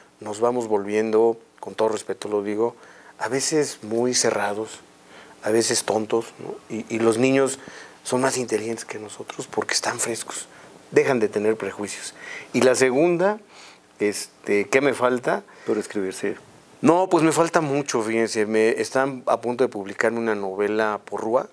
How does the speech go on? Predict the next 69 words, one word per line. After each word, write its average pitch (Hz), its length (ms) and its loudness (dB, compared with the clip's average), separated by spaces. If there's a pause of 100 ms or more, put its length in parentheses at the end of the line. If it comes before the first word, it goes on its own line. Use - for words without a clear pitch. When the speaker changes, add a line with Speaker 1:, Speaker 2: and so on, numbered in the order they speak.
Speaker 1:
mía 110 300 -8
que - 120 -10
se 98 140 -8
llama 104 280 -6
La 98 120 -2
Reina 107 300 0
de 101 60 -2
los 92 160 -8
Juguetes. - 680 -8 (360)
Ya 107 180 2
está, 104 380 0 (160)
de 107 200 -4
hecho 104 200 -4
va 110 80 4
a 101 40 4
salir 101 260 -2
ya 101 340 0 (120)
pronto 101 360 -2
a 95 40 -2
la 95 140 -4
venta, 117 360 0
va 120 120 4
a 104 60 -2
ser 107 160 -2
un, 107 240 -6
va 113 60 6
a - 20 6
haber 117 160 4
una 117 320 0 (760)
presentación 110 560 2
del 110 140 4
libro, 127 220 4
los 117 120 0
voy 110 140 0
a 113 40 -2
invitar. 107 360 -4 (320)
Speaker 2:
Eh, - 260 -8 (220)
me 117 240 4
ganó, 123 340 4
yo 127 60 -2
iba 147 140 6
a - 20 6
decir, 123 240 0
y 113 80 2
nos 113 120 0
tiene 147 200 2
que - 80 -2
invitar, 117 260 0
sí, 135 100 -4
claro 147 220 -2
que - 140 -2
sí. - 180 2 (640)
Speaker 1:
<laughs> - 540 -18
¿Y 156 140 2
qué 165 180 4
nos 160 140 2
falta 160 240 2
por 113 180 -2
hacer? 135 400 -2
Pues 107 680 -4
echar 131 280 0
a - 20 2
andar 120 300 2
bien 117 200 -4
la 110 80 0
Casa 107 240 -6
de 107 60 -4
las 98 200 -10
Letras, 120 480 -4